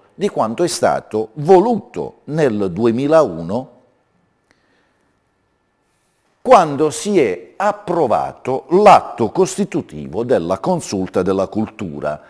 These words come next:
e per, e per il recupero, la tutela e la valorizzazione dei beni culturali,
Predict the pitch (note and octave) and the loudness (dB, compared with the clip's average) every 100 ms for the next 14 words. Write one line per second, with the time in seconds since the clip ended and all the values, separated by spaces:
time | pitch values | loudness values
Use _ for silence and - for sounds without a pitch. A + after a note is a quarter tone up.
0 | _ _ - C#3+ - C#3 G#2+ A2 - C3+ | _ _ 0 0 2 0 0 -2 -2 -2
1 | B2+ D3 A#2+ G#2+ B2 A2+ G2 B2 G#3 - | 0 2 2 2 0 0 0 2 0 -2
2 | F#2 E2 E2 D2+ - C3+ E3 F3 F3+ A#2 | -6 -4 -4 -4 -6 2 4 4 -2 -4
3 | D#2+ C2+ C#2 C2+ - C3+ A2+ A2 D#3 C3+ | -6 -4 -8 -8 -6 -4 -4 -2 0 0
4 | A#2+ C3+ F#2+ G#2+ A2+ G3 - D#2+ G#1+ C#2+ | 0 0 -2 -4 0 -2 -2 -10 -10 -10
5 | D#2+ A2+ D3 G2+ G2 F#2+ G2+ A2 G2+ - | -10 2 2 2 -2 -4 -6 -8 -8 -4
6 | G#2+ G2 E2 F2+ F#2 | 0 2 2 -2 -4